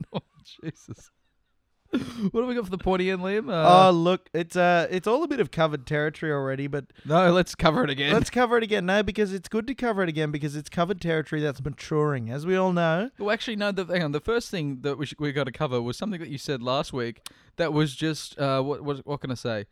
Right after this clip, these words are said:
Speaker 1: Uh, incorrect, less correct. With, with
Speaker 2: Less correct, I think. Yeah, that's
Speaker 1: with
Speaker 2: the correct term.
Speaker 1: less correct. It was, well, it was not. It was fake news.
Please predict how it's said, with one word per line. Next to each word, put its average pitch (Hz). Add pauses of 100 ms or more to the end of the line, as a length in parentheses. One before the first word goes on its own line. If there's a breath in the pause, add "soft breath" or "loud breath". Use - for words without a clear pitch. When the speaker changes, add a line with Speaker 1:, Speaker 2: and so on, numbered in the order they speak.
(420 soft breath)
Speaker 1:
Uh, 120 (100)
incorrect, 160
less 180
correct. 123 (1300)
With, 147
with 160
Speaker 2:
Less 196
correct, 190
I 196
think. 233
Yeah, 151
that's 110
Speaker 1:
with 170
Speaker 2:
the -
correct 104
term. -
Speaker 1:
less 196
correct. 113
It 156
was, 170
well, 165
it 156
was 147
not. 160 (460 soft breath)
It 165
was - (120)
fake 196
news. 139